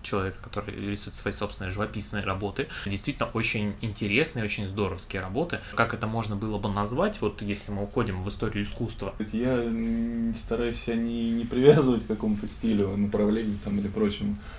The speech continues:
Speaker 2: Визуально, <laughs> если так, э, то это, м, похоже на какой-то абстрактный экспрессионизм, вот, с элементами символизма, <laughs> на-, наверно, так.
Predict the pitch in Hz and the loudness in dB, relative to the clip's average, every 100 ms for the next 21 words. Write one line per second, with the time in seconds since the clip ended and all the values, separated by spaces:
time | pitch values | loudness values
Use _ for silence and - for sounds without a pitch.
0 | - 117 120 117 123 156 170 127 113 123 | -10 -4 -2 2 4 4 4 4 4 4
1 | - - - - - - 107 104 101 107 | 0 -2 -4 -6 -8 -10 -2 -2 0 -2
2 | 107 98 - 101 98 101 98 95 95 - | 2 2 2 -2 -2 -4 -6 -8 -8 -6
3 | 101 127 - - 104 - - - - 107 | -2 -2 -2 -8 -6 -6 -8 -8 -2 2
4 | 107 101 - 101 98 95 - - 104 104 | 2 2 -2 -2 0 0 0 -2 0 -2
5 | 101 - 104 - 101 104 104 95 98 - | -4 -6 -8 0 2 2 2 0 -6 -12
6 | - - - - 98 92 92 - - 110 | -18 -16 -14 -10 -6 -4 -4 -6 -2 4
7 | 110 120 107 110 101 - 104 98 92 92 | 6 8 6 6 4 6 6 6 6 2
8 | 92 90 95 - 110 98 107 - 98 90 | 0 2 2 2 2 4 2 2 0 0
9 | 90 90 | -2 -4